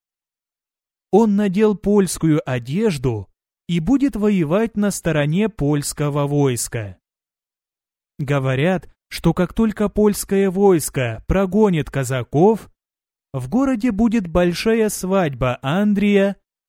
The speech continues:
и польской красавицы». «Врёшь! Не может такого быть!» начал ругаться Тарас на торговца. «Андрей не мог нас предать!»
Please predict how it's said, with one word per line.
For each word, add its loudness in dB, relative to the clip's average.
и 0
польской -2
красавицы». -6
«Врёшь! 2
Не 2
может 4
такого 4
быть!» 0
начал -2
ругаться 0
Тарас -2
на -4
торговца. 0
«Андрей 4
не 4
мог 4
нас -2
предать!» 0